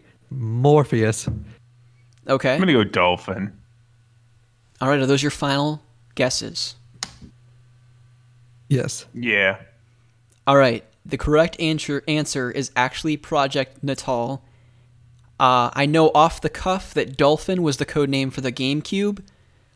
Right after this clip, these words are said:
Speaker 2: Uh, Morpheus, I forget what the, uh, code name that was for that console. But, um, Project
Speaker 1: Okay,
Speaker 2: Natal.
Speaker 1: but, but it was a code name?
Speaker 2: Yes, so I actually found a list of code names for consoles that was, like,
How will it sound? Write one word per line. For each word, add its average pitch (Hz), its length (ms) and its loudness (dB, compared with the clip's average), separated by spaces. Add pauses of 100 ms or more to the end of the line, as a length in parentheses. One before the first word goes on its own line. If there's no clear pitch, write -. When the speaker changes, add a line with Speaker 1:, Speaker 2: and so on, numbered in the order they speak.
(120)
Speaker 2:
Uh, 117 320 -2
Morpheus, 180 840 2
I 151 140 0
forget - 840 -6 (120)
what 135 280 0
the, 143 320 0
uh, 113 240 2
code 123 280 -6
name 110 280 -8 (300)
that - 100 -10
was 117 220 0
for - 80 -8
that 113 120 -4
console. - 400 -10 (560)
But, 113 200 -2
um, 107 340 -6 (120)
Project 147 360 2
Speaker 1:
Okay, 95 80 0
Speaker 2:
Natal. 165 320 0
Speaker 1:
but, - 240 -8
but 143 100 2
it 123 80 2
was 127 200 0
a 127 40 0
code 113 280 -2
name? 139 240 -4 (580)
Speaker 2:
Yes, 156 260 4
so 160 200 2
I 143 140 4
actually 180 300 0
found 151 520 -2 (280)
a 143 120 0
list 147 320 4
of 160 80 -6
code 143 240 0
names 139 240 -2
for 139 100 -4
consoles 127 520 -4
that 120 140 0
was, 127 200 -4
like, 120 320 -2